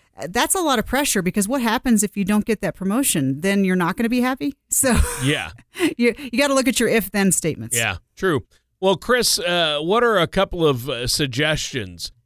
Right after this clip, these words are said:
Speaker 2: to really improve our work situations?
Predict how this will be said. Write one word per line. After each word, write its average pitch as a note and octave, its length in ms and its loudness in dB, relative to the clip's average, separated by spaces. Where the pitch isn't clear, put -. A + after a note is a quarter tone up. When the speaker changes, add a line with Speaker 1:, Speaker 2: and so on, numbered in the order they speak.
Speaker 2:
to D3+ 200 0
really C#3+ 500 -2
improve C3+ 680 2
our B2 260 0
work B2+ 260 -4
situations? - 840 -12